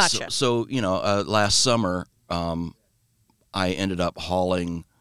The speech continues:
Speaker 1: mm, maybe f-, sixty bags of sixty pound cement, one bag at a time,
Speaker 2: Oh,
Speaker 1: down a
Speaker 2: my
Speaker 1: steep hill.
Speaker 2: goodness.
Speaker 1: And I'm um,
Speaker 2: People underestimate your,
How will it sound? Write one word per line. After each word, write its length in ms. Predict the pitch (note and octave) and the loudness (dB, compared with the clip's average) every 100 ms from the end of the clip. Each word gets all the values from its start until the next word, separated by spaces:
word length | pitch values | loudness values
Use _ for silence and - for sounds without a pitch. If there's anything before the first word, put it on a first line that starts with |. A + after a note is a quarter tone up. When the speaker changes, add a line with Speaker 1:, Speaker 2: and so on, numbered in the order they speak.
| _ _ _ _ _ _ _ _ _ - | _ _ _ _ _ _ _ _ _ -6
Speaker 1:
mm, 440 | G2+ G2 F2 D#2+ - _ _ _ _ - | -2 0 0 -4 -10 _ _ _ _ -4
maybe 1200 | F#2+ F#2 F2+ F2+ F2+ F2 E2+ E2 E2+ E2 E2 E2 | 0 0 0 0 0 -2 -4 -4 -4 -4 -6 -8
f-, 1400 | D#2+ - - - - - - - - - - - - - - | -10 -16 -16 -16 -16 -18 -20 -20 -20 -18 -18 -20 -20 -20 -10
sixty 720 | - - B2 - - A2+ A2 | -4 -2 0 0 0 0 0
bags 640 | G2+ E2+ F2+ F2+ F2+ F#2 F2+ | -2 -2 -2 0 -2 -2 -4
of 100 | E2 | -2
sixty 380 | - F#2+ - | -2 -2 -2
pound 320 | F#2 F2 E2 E2 | -2 -2 -2 -2
cement, 420 | E2+ D#2 D#2 D#2+ | -2 -2 -4 -6
one 240 | F2 D#2 C#2 | -6 -6 -4
bag 260 | D2+ C#2 | -4 -4
at 60 | F2+ | -4
a 40 | |
time, 100 | F2 - | 0 6
Speaker 2:
Oh, 380 | D#4+ E4 D#4+ | 10 10 10
Speaker 1:
down 140 | C#4 A#3 | 8 4
a 20 | |
Speaker 2:
my 140 | F3+ F3+ | 2 2
Speaker 1:
steep 200 | F#3+ D3+ | 2 0
hill. 200 | F3 F3+ | 0 2
Speaker 2:
goodness. 1000 | A#3+ C#4+ A3+ G3 F#3 F3 D#3+ - - - | 4 4 2 2 2 0 -4 -8 -12 -12
Speaker 1:
And 100 | - | -2
I'm 160 | F#3 F3 _ _ - | 0 0 _ _ 0
um, 120 | C3 | 2
Speaker 2:
People 300 | D#4 - C4+ | 2 4 4
underestimate 920 | G#3+ G#3+ G3 F3 F#3+ - F#3+ F3+ E3+ D3 | 6 4 2 0 0 0 -2 0 -2 -4
your, 400 | D#3+ F3 E3+ | -4 -2 -2